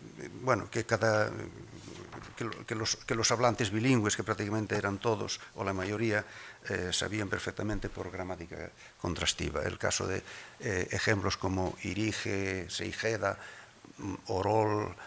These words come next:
eh, por Ourol, eh, y eso da, eh, muchas veces también, eh, ocasión a que haya, eh, formas hipercorrectas. Ven, eh, esta terminación ans gallega equivale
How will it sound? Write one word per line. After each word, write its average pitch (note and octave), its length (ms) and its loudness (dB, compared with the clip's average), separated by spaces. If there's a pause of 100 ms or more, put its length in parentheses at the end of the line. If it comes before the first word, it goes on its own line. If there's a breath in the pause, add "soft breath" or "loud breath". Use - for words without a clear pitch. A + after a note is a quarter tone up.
(180)
eh, F#2 220 -4
por F2+ 200 -6
Ourol, G#2 640 -2
eh, F2 500 -4 (1040 loud breath)
y C3+ 140 2
eso C#3+ 220 8
da, C#3+ 260 8 (120)
eh, A#2 360 6 (300)
muchas B2+ 440 4
veces B2+ 280 2
también, C3 400 2 (100)
eh, G#2+ 480 2
ocasión B2 600 2
a B2 80 4
que A2 180 2
haya, A2+ 380 4 (560 loud breath)
eh, F#2+ 680 2 (280)
formas A#2 540 2
hipercorrectas. F#2+ 840 0 (380 loud breath)
Ven, A2 320 0 (100)
eh, F#2 540 0 (420)
esta - 220 0
terminación A2 640 4
ans A#2+ 480 8
gallega A2+ 480 4 (140)
equivale A2+ 520 4